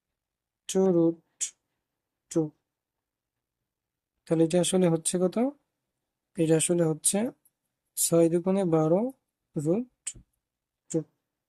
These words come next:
এইভাবে দেখো, তার মানে এটা কিন্তু আমাদের মিলে যাচ্ছে। তাহলে এখানে আমরা লিখতে পারতেছি কি যে পি স্কয়ার equal is a plus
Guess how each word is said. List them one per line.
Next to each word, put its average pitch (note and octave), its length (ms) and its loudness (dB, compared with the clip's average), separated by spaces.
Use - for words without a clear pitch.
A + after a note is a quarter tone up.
এইভাবে E3 380 4
দেখো, D3 220 -2
তার F3 160 6
মানে G3 200 4
এটা F#3+ 200 2
কিন্তু G3 200 0
আমাদের G3+ 260 4
মিলে G3 200 4
যাচ্ছে। D3+ 260 0
তাহলে E3+ 220 2
এখানে F#3+ 240 0
আমরা G3 200 2
লিখতে E3+ 220 -2
পারতেছি F#3 360 0
কি G#3+ 120 -4
যে D#3 220 -2
পি F3+ 120 0
স্কয়ার E3 420 2
equal E3 560 0
is E3 100 -4
a F3+ 160 2
plus F3 380 0